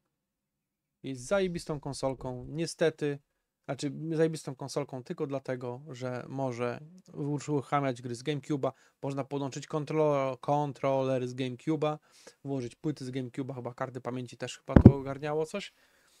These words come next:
E, minusem jest tej konsolki to, że ma miliony jakichś, kuźwa, drucików, kabelków, kuźwa, jakichś czujników, nieczujników.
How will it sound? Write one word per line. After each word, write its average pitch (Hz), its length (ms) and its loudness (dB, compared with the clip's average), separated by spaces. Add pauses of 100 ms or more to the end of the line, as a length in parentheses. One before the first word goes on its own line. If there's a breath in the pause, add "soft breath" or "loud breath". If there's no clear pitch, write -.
(320 soft breath)
E, 151 140 -2
minusem 185 440 2
jest 170 200 -2
tej 170 140 0
konsolki 160 520 0
to, 147 260 2
że 127 260 -4
ma 123 240 -4
miliony 151 640 4
jakichś, - 180 -10
kuźwa, 139 320 -2
drucików, 139 500 -8
kabelków, 143 560 4
kuźwa, 135 340 0
jakichś 131 300 -4
czujników, 147 500 -4
nieczujników. 151 760 -2